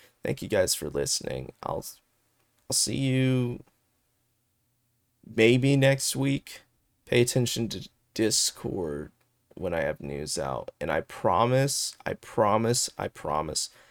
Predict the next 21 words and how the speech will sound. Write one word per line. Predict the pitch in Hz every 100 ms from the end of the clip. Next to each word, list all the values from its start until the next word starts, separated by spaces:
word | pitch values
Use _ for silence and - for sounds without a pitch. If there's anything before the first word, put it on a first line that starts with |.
| _ _
I'll | - 113
have | 110 92
something | - 95 104 101 98
out | 71 67 64 - _ _ _ _ _ _ _ _ _ _ _ _ _ _ _
on | 120 101 95
Wednesday | 98 110 120 - 127 135
to | -
do, | 101 90 92 82 87 90 -
like, | - 92
a | -
Friday | - - 65 65 - - - 139 _ _
or, | 117 120
like, | 120 120
some | - 104
other | 78 90
time | - - 78
this | - - -
week | 71 - - - _
for | - - 71 67 - -
a | - 80 64 65
podcast. | - - - - - - - - -